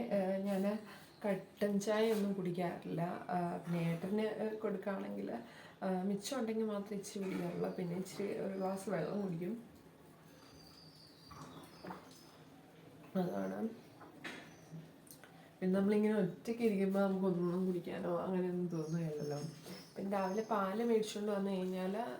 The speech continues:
അതിട്ട് ചാ-, ചായ കുടിക്കുകയാണ് ചെയ്യുന്നത്. ഏട്ടൻ വരുമ്പോഴാണ് ഞാൻ ഇപ്പോൾ എന്തെങ്കിലും കഴിക്കുന്നത്. ഈ പണിയൊക്കെ പെട്ടെന്ന് ഞാൻ ഒതുക്കി, ആ, സെറ്റാക്കി വയ്ക്കും.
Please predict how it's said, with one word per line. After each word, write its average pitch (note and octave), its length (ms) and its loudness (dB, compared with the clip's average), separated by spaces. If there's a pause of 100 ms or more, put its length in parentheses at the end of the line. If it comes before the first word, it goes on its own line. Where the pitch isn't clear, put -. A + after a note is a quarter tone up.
(160)
അതിട്ട് F3+ 300 -2 (100)
ചാ-, F3+ 420 -6 (140)
ചായ F3 240 0
കുടിക്കുകയാണ് F3 380 0
ചെയ്യുന്നത്. E3+ 260 0
ഏട്ടൻ F3 200 -2
വരുമ്പോഴാണ് G3 460 -2
ഞാൻ G3 180 -2 (120)
ഇപ്പോൾ F#3+ 140 -6
എന്തെങ്കിലും F3 360 -2
കഴിക്കുന്നത്. E3+ 360 -4
ഈ E3+ 100 -8
പണിയൊക്കെ F3 300 -2
പെട്ടെന്ന് G3 440 -8
ഞാൻ F3+ 180 -2
ഒതുക്കി, F3 360 -6 (500)
ആ, F3 280 -2 (100)
സെറ്റാക്കി F3+ 380 0
വയ്ക്കും. F#3+ 400 -6